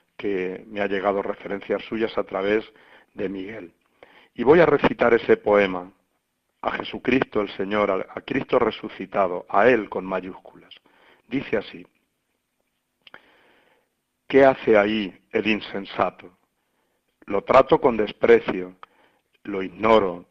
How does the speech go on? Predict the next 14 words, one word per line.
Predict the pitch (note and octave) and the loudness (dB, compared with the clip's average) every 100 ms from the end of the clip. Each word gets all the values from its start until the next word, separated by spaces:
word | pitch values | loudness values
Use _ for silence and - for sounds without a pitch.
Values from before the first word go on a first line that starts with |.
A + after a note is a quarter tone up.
| _ | _
lo | G#2+ | 0
repudio, | G2+ G2 - C3 C3+ C#3+ D3 D3 - _ _ _ - | 2 0 -2 -2 -2 -2 -4 -4 -14 _ _ _ -8
y | A#2 | -2
pese | B2+ - A2 | -2 0 0
a | |
mi | G#2 G#2+ | 0 -2
desdén, | G2+ F#2+ A2 C3+ D3+ - _ _ _ - - | -2 -2 0 0 0 -8 _ _ _ -20 -6
siempre | C3 C3+ A#2+ | -4 -2 -4
está | G#2 - G#2 | -6 -2 -4
a | |
mi | G2 F#2 | -2 -4
lado. | F#2+ F2+ F2 F2+ _ _ _ _ _ _ _ _ _ | -4 -4 -8 -20 _ _ _ _ _ _ _ _ _
Aguanta, | F#2 F2 A#2 A2+ - F2+ F2 _ _ - | -6 2 2 2 -4 -14 -14 _ _ 2
calla, | G#2+ G#2+ G2 F#2 | 4 4 2 -8